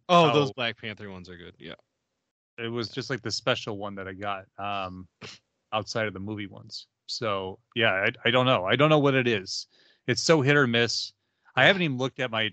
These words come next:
Speaker 2: I bought that first Avenger series indie, and I haven't even looked at it. So I need to check that out, actually. But
Speaker 1: Um, yeah.
Speaker 2: anyways, anyways, let's talk Hot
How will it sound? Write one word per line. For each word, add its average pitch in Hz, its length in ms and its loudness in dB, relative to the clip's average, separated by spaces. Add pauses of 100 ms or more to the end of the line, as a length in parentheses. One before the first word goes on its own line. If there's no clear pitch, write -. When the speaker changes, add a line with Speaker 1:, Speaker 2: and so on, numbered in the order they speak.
Speaker 2:
I 117 80 -4
bought 143 300 0
that 120 140 -4
first 117 260 -8
Avenger 104 300 -6
series 98 460 -8
indie, 101 300 -10
and 95 80 -10
I 101 40 -4
haven't 104 340 -4
even 90 180 -12
looked 92 220 -14
at 92 120 -14
it. - 160 -20
So - 240 -10
I 104 40 -4
need 110 180 -4
to - 60 -12
check 107 180 -16 (100)
that 113 160 -14
out, 104 140 -16
actually. 117 320 -20 (1800)
But 117 200 -4
Speaker 1:
Um, 104 380 -4 (480)
yeah. 160 180 -6
Speaker 2:
anyways, - 560 -12 (460)
anyways, 113 680 0
let's 139 140 -4
talk 147 200 0
Hot 113 180 0